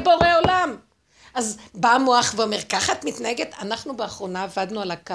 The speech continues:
הזה, שאם הוא יבוא לבקר אותי, אני אפרק לו את העצמות. תלך לעזאזל, ככה השם ברא אותי. אני עכשיו עומדת מול בורא עולם ולא מול התוכנה. כי כל היום מבקרת, יושב שם איזה חסר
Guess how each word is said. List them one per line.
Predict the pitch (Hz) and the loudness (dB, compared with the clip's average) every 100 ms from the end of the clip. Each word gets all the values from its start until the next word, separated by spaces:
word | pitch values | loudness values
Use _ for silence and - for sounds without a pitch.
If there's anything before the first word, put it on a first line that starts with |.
| 170 | -8
הזה, | 170 196 | -10 -8
שאם | 208 - - 277 330 | -8 -6 -6 -6 -6
הוא | |
יבוא | 247 190 208 202 - _ - - | -6 -4 -4 -6 -10 _ -20 -8
לבקר | 208 185 - 220 | -6 -6 -4 -4
אותי, | 247 262 | -4 -8
אני | 233 | -8
אפרק | 208 202 202 220 | -8 -6 -6 -6
לו | 190 | -8
את | 180 | -6
העצמות. | 170 - 165 151 - | -10 -10 -12 -12 -12
תלך | 202 240 - | -14 -12 -12
לעזאזל, | 214 180 160 196 240 - | -12 -12 -10 -10 -10 -4
ככה | 330 339 330 | -2 0 -2
השם | 339 269 254 | -2 -2 2
ברא | 233 247 | 4 4
אותי. | 240 - - - - _ _ _ | 2 2 0 0 -14 _ _ _
אני | 220 285 | -20 -12
עכשיו | - 339 | -10 -8
עומדת | 320 302 302 | -6 -2 -2
מול | 285 277 | -2 -2
בורא | 262 302 | 2 2
עולם | 302 | 2
ולא | 254 294 | 0 0
מול | 330 | 2
התוכנה. | 302 - - 226 - - - | 2 0 -2 -4 -6 -12 0
כי | 359 359 | 0 2
כל | - 508 466 | 2 4 4
היום | 370 381 | 2 -2
מבקרת, | 381 285 254 214 - | -2 -2 0 -2 0
יושב | 247 - | 0 0
שם | - 339 | -2 -4
איזה | 285 262 247 226 - - - - 247 - - - | -2 0 0 0 -6 -18 -20 -20 -20 -20 -20 -10
חסר | - - 240 - 311 | -8 -4 -2 0 0